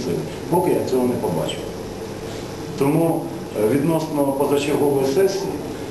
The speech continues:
е, ну, є питання у мене, так, е, в відповідності до законодавства. І там вони повинні діяти виключно, як передбачено буквою закону. І втручатися буде недоречно,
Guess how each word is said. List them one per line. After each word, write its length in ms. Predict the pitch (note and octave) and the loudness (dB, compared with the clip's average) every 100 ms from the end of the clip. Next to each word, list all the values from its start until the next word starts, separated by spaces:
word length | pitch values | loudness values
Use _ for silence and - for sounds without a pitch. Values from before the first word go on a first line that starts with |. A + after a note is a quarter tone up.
| - - - E3 | -8 -8 -6 -2
е, 300 | E3+ E3+ E3+ E3 E3 D#3+ - A2+ A2+ | 0 0 0 -2 -2 -4 -6 -4 0
ну, 260 | C#3+ C#3 - C3 A#2 | 2 2 0 -2 0
є 120 | F3+ | 0
питання 480 | - - - - E2+ - | 2 0 0 0 0 -2
у 100 | D3+ | -2
мене, 160 | - - | -4 -2
так, 100 | - | 0
е, 320 | - - - D#2+ D#2+ F2 | 0 -2 -4 -2 -2 -2
в 40 | |
відповідності 680 | F#2+ G2+ G2+ F#2+ F#2 - F2+ - - | -2 0 0 0 -2 -2 -2 -4 -2
до 80 | A2 | 0
законодавства. 720 | A2+ A2+ G#2+ F2+ F2 - - - - - - G2+ | 2 0 0 0 0 -2 -6 -8 -10 -10 -4 -2
І 60 | |
там 280 | G2+ - - - A2 | 2 2 2 0 -2
вони 200 | A2+ A2 | -2 0
повинні 400 | G#2+ G#2+ G#2 F#2+ | 2 2 2 0
діяти 420 | F2+ F#2+ - E2+ - | 2 2 2 2 2
виключно, 440 | - F2 E2 - - | 2 2 0 0 0
як 180 | F#2 - | 0 0
передбачено 560 | F2+ E2+ A2+ A#2+ B2+ - - - F2 | 0 0 0 0 0 -4 -6 -8 -2
буквою 300 | G2 G2 F#2+ | 0 2 0
закону. 420 | F#2+ F#2+ - - - - - - - | 0 -2 -4 -6 -8 -8 -8 -4 -2
І 20 | |
втручатися 600 | - F2+ D3 - - F#2 - - - | 0 2 2 0 -2 -4 -6 -8 -6
буде 220 | F2+ B2 B2 A2 | 0 0 0 0
недоречно, 580 | A2 A2 F2+ F2 - | 0 2 2 0 -4